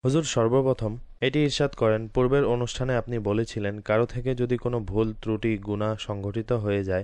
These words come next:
তাহলে তওবা করে নিক। এরপর এর শর্তসমূহ বর্ণনা করেছিলেন, বিশ্লেষণও বর্ণনা করেছিলেন। কোরআন ও হাদিসের আলোকে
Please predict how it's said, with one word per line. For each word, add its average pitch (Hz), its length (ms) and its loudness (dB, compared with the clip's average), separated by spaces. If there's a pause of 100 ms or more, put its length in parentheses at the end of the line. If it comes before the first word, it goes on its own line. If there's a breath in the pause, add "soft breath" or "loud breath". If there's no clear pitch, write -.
তাহলে 123 280 2
তওবা 101 320 2
করে 95 220 0
নিক। 90 240 -8 (160)
এরপর 139 340 2
এর 127 160 4
শর্তসমূহ 120 800 0
বর্ণনা 110 380 0
করেছিলেন, 113 580 0
বিশ্লেষণও 110 680 -2
বর্ণনা 101 460 -2
করেছিলেন। 107 580 -2
কোরআন 110 340 -2
ও 127 60 -2
হাদিসের 113 420 -2
আলোকে 98 460 -2